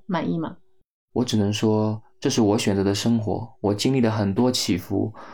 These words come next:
Speaker 2: 我也因为现在很多的现实境遇，我也有感到不满、困惑、无奈，但是至少我为我自己做主而感到我很轻松自在。
Speaker 1: 真好。那你现在觉得你生活有什么困扰吗？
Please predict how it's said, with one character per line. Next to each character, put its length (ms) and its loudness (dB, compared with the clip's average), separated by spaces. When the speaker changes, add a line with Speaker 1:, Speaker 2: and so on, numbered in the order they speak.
Speaker 2:
我 140 2
也 140 4
因 160 6
为 120 6
现 180 2
在 140 4
很 260 0
多 140 4
的 80 2
现 220 0
实 160 0
境 220 2
遇， 140 4
我 200 4
也 60 4
有 80 4
感 140 -2
到 100 0
不 220 0
满、 360 -2
困 260 0
惑、 200 0
无 180 0
奈， 300 -2
但 120 0
是 100 -2
至 200 0
少 380 -2
我 240 2
为 120 4
我 180 2
自 160 -2
己 120 -2
做 220 0
主 220 -2
而 220 -2
感 200 -2
到 300 -2
我 140 2
很 180 -2
轻 240 0
松 240 -2
自 160 -6
在。 200 -4
Speaker 1:
真 160 -8
好。 220 -14
那 80 0
你 80 8
现 160 4
在 80 6
觉 100 4
得 80 4
你 160 2
生 220 0
活 100 0
有 60 -2
什 100 -6
么 120 -2
困 180 -2
扰 140 -8
吗？ 100 -10